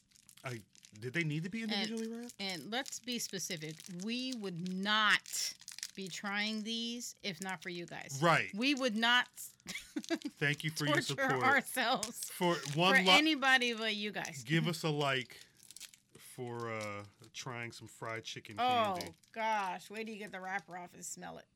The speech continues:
Speaker 1: It smells like cat food.
Speaker 2: Oh, it really does.
Speaker 1: No, that's disgusting. That's actually disgusting smelling. I don't, um,
Speaker 2: I'm a little fearful <laughs> right now.
Speaker 1: Well, we're gonna take a shot, and hopefully it'll wash it away, but I don't know if the shot's
Speaker 2: Let's
Speaker 1: gonna
Speaker 2: do,
Speaker 1: have a
Speaker 2: let's
Speaker 1: better
Speaker 2: pour the shot.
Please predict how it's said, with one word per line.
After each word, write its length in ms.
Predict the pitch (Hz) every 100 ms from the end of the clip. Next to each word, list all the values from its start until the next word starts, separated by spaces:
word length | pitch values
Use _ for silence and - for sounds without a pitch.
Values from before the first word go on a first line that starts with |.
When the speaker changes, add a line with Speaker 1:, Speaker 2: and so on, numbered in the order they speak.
| _ - - - -
Speaker 1:
It 140 | 131
smells 440 | - 151 151 180 151
like 240 | 147 -
cat 320 | - 175 196
food. 380 | - 131 107 85 _ _ _ _ _ _ _ _ _ _ _ 202
Speaker 2:
Oh, 360 | 208 214 214 208
it 140 | 202
really 360 | 196 202 202 196
does. 580 | 190 202 196 196 180 - - - - _ _ _ _ _ _ _ _ _
Speaker 1:
No, 100 | 127
that's 180 | 117 127
disgusting. 540 | 117 - 120 113 - 95 -
That's 240 | 131 143 -
actually 440 | 135 135 - 123
disgusting 540 | 113 - 120 - 107
smelling. 380 | 101 101 95 90 -
I 140 | 113 117
don't, 260 | 117 117 -
um, 80 | 113 107
Speaker 2:
I'm 160 | 208 202
a 40 | 202
little 200 | 196 185
fearful 480 | 196 185 - 165 151
<laughs> 40 |
right 200 | - 220
now. 280 | - 220 214 311 240 214 _ _ _ _ -
Speaker 1:
Well, 180 | 143
we're 100 | 131
gonna 180 | 143 160
take 220 | 151 147 139
a 60 |
shot, 340 | - 131 123 104
and 160 | 113
hopefully 280 | 104 120 -
it'll 140 | 107 104
wash 280 | 104 104
it 60 | 107
away, 200 | 101 104
but 140 | 101
I 40 | 107
don't 140 | 110
know 60 | 110
if 80 | 101
the 80 | -
shot's 280 | - 107
Speaker 2:
Let's 200 | 233 -
Speaker 1:
gonna 20 | -
Speaker 2:
do, 60 |
Speaker 1:
have 80 | 294
a 40 | 226
Speaker 2:
let's 140 | 233
Speaker 1:
better 120 | 196
Speaker 2:
pour 120 | 262
the 100 | 220
shot. 260 | - 165